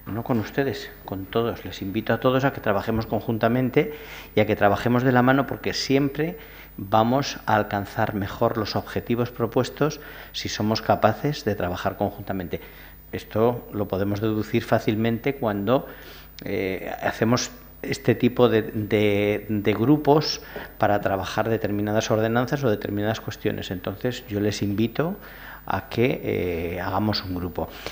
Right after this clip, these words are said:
En estos momentos tenemos, eh, creo que los técnicos han comenzado a trabajar en el pliego para licitar la explotación de las instalaciones de la dehesa Boyal.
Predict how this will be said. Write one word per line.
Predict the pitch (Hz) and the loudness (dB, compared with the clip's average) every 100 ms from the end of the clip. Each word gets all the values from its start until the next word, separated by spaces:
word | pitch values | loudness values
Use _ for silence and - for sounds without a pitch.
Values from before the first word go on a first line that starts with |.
| - - | -14 -8
En | - 110 | -2 0
estos | 120 143 | 2 4
momentos | 143 120 120 131 165 - | 8 8 6 4 4 4
tenemos, | 110 110 123 - - - | 0 4 2 0 -8 -8
eh, | 95 95 95 | -4 -2 0
creo | 113 113 | 4 4
que | 113 | 4
los | 110 - | 2 4
técnicos | 135 135 135 131 185 - - - - | 4 6 4 6 4 4 -12 -14 -6
han | - 107 | -2 0
comenzado | 113 110 104 113 110 135 - | 2 0 -2 -2 2 2 0
a | - | 0
trabajar | 196 190 - 131 - - - - - | 0 0 0 0 0 -4 -18 -20 -10
en | - 92 | -4 -2
el | 90 | -2
pliego | - 101 117 123 165 190 | -2 4 6 6 4 0
para | 104 95 | 2 2
licitar | 98 92 101 104 | 2 -2 -2 2
la | 120 | 2
explotación | - 117 - 101 131 131 | 0 -4 -2 -2 -2 -2
de | 139 | -2
las | 113 | -4
instalaciones | 107 - 95 110 107 107 | -6 -4 -2 -2 -4 -2
de | |
la | 90 85 | -4 -4
dehesa | 82 85 | -6 -8
Boyal. | 71 - | -10 -12